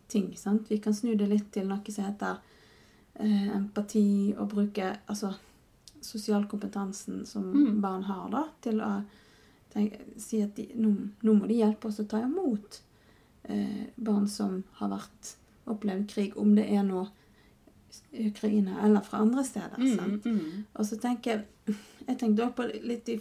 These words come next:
Speaker 1: i, i forbindelse med det, sant? At, eh, her i Norge, for eksempel, så bor det jo mennesker både fra Russland og Ukraina.
Speaker 2: Mm.
Speaker 1: Og det er jo ingen av disse som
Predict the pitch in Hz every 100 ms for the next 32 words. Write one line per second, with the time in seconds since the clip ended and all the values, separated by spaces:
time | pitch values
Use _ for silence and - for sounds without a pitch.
0 | - 220 214 208 220 214 214 220 208 208
1 | 208 208 202 - 208 233 233 214 220 214
2 | - - - _ - 226 208 202 208 220
3 | 214 - - 202 190 269 349 339 262 285
4 | 262 220 220 220 233 233 - 208 220 -
5 | - - - _ - 269 254 - 247 269
6 | 269 214 208 208 214 - 220 214 - -
7 | 240 247 214 262 _ _ - - _ -
8 | 233 254 254 220 208 208 - 262 214 208